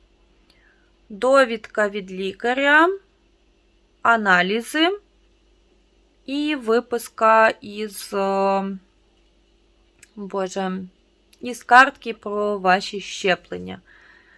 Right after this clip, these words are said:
На цьому якось все. А, ще у садочок треба зошит. Ну, там зазвичай записують якісь там дані. Я знаю, що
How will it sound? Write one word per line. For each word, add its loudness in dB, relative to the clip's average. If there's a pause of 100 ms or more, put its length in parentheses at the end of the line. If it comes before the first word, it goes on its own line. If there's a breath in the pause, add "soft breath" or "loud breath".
(680 soft breath)
На 2
цьому 0
якось 2
все. 2
А, 4
ще -2
у -4
садочок -6
треба 0 (200)
зошит. -6 (420)
Ну, -6 (140)
там 4
зазвичай 2
записують -6
якісь -14
там -8
дані. 2
Я -4
знаю, 0
що -4